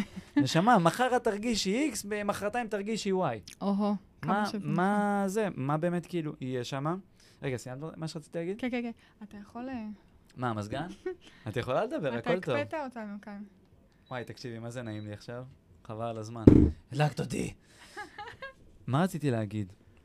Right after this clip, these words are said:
Speaker 2: אמ, אה,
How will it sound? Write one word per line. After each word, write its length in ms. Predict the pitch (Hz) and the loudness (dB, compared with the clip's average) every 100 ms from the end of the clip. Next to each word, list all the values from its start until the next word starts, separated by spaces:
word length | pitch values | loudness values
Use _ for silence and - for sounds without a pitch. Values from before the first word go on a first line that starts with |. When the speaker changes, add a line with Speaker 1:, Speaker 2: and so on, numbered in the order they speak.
| - - | -20 0
Speaker 2:
אמ, 60 | 113 107 110 110 107 107 104 104 - - - - - - - - - - - - - - - - - - _ - - _ _ _ - - - _ - _ - - _ _ 143 | 4 4 2 -2 -6 -8 -10 -14 -20 -20 -20 -20 -20 -20 -20 -20 -20 -20 -20 -20 -20 -20 -20 -20 -20 -20 _ -20 -20 _ _ _ -20 -20 -20 _ -20 _ -20 -20 _ _ -2
אה, 140 | 143 | -2